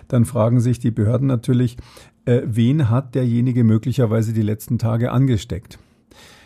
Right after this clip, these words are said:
Und die will man natürlich finden, um die zu warnen, das ist ja ganz klar. Aber da muss man dazu sagen, vom Ausbruch, vor dem Ausbruch der Symptome ist man eigentlich,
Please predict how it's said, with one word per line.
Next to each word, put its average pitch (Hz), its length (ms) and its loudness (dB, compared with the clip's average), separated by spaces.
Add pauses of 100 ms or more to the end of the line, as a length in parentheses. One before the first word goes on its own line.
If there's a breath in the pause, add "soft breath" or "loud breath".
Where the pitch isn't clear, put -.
(160 loud breath)
Und 113 320 0
die 113 100 2
will 123 100 2
man 120 140 4
natürlich 117 440 0
finden, 156 280 0
um 110 140 0
die 107 100 -4
zu 104 220 -4
warnen, 113 400 0
das 101 120 -6
ist 120 140 -8
ja 113 100 -4
ganz 110 300 -4
klar. 110 300 -4 (480 loud breath)
Aber 117 180 0
da 123 160 0
muss 143 180 0
man 135 140 0
dazu 131 320 -4
sagen, 131 340 0
vom 120 200 -2
Ausbruch, 139 500 -4 (160)
vor 151 300 -2
dem 151 160 2
Ausbruch 139 440 -2
der 131 140 -2
Symptome 117 720 0 (500 loud breath)
ist 135 240 -2
man 131 180 2
eigentlich, 123 800 0